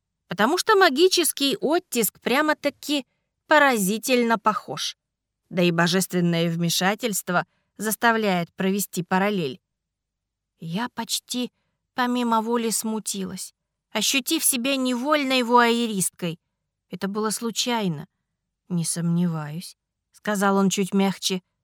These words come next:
"Всё в порядке. Но фактов это не меняет. Ты всё слышала и понимаешь ситуацию". "На самом деле... Нет,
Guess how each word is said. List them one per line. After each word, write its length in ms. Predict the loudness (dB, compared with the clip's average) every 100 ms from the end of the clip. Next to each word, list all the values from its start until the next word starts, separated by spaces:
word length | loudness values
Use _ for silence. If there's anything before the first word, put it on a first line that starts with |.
| _
"Всё 180 | -12 -10
в 80 | -8
порядке. 500 | -6 -6 -8 -18 -20 _ _ _ _ _
Но 100 | -4
фактов 460 | 2 0 0 -4 -4
это 160 | -4
не 120 | -2 -2
меняет. 540 | -2 0 2 2 -2 _ _ _
Ты 140 | -6 -4
всё 180 | -2
слышала 560 | -4 -4 -2 -2 -4 -8 _ _ _ -12
и 60 |
понимаешь 580 | -4 -2 0 0 0 0
ситуацию". 720 | -4 -4 -2 -2 -4 -6 -8 _ _ _ _ _
"На 160 | -2 -2
самом 480 | 2 2 4 2 0
деле... 440 | -4 -4 -4 -6 -12 _ _ _ _ -6
Нет, 320 | -4 -4 -6